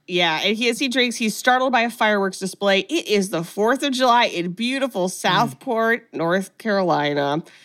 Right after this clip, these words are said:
Speaker 2: Mm-hmm.
Speaker 1: And we meet, um, three of our four protagonists, Julie, who is, of course,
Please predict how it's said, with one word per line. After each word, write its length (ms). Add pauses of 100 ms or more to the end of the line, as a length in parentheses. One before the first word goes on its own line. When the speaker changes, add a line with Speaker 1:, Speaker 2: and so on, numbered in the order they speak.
(280)
Speaker 2:
Mm-hmm. 400
Speaker 1:
And 160
we 100
meet, 320
um, 380 (100)
three 380
of 180
our 400
four 600
protagonists, 760
Julie, 480
who 180
is, 140
of 120
course, 360